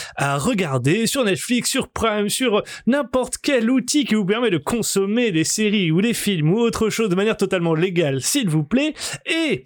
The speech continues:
pour cet épisode, moi personnellement, je vais vous parler de Snowpiercer et j'ai complètement oublié de quoi vont parler nos amis parce que je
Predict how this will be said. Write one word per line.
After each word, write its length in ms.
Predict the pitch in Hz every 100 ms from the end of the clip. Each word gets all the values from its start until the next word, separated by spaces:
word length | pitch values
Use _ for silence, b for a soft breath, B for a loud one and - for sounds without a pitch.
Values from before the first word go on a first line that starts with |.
| -
pour 180 | 349
cet 260 | - 277 247
épisode, 640 | 208 175 165 208 269 302 -
moi 260 | 156 196 294
personnellement, 440 | 254 - 226 214 285
je 100 | 202
vais 20 |
vous 80 | 185
parler 220 | 180 220
de 100 | 175
Snowpiercer 840 | - 202 254 - 175 170 - 160 247 B B B -
et 200 | 240 277
j'ai 180 | 160 160
complètement 520 | 233 202 180 220 -
oublié 380 | 151 165 165 220
de 340 | 151 175 190
quoi 240 | - 208 220
vont 240 | 165 190
parler 480 | 190 180 151 190 220
nos 260 | 175 226 185
amis 260 | 160 202
parce 200 | 262 -
que 240 | - 196 208
je 260 | 151 165